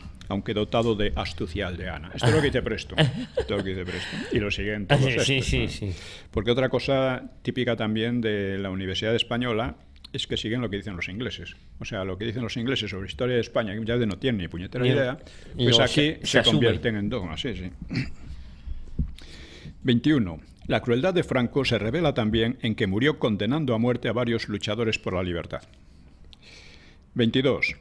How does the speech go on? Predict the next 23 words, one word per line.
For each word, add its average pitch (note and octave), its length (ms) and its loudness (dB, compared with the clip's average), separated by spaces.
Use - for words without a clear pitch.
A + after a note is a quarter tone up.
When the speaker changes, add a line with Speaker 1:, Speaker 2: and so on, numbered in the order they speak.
Speaker 1:
La C3 140 0
transición C3 480 0
a D#3 40 2
la C3 80 4
democracia A#2+ 680 2
se B2 120 2
debe D#3 180 2
fundamentalmente A2 920 2
a G#2+ 40 4
la G2 140 2
política A#2 560 0
y - 20 0
las G2+ 180 -2
movilizaciones G#2 640 -2
antifranquistas. F#2 880 -6
O C3+ 100 4
bien, D3+ 460 2
dicen G#2+ 240 -2
otros, A#2+ 240 0
fue C#3 260 2
planeada A2 640 2
por - 160 2
usa, C3 420 0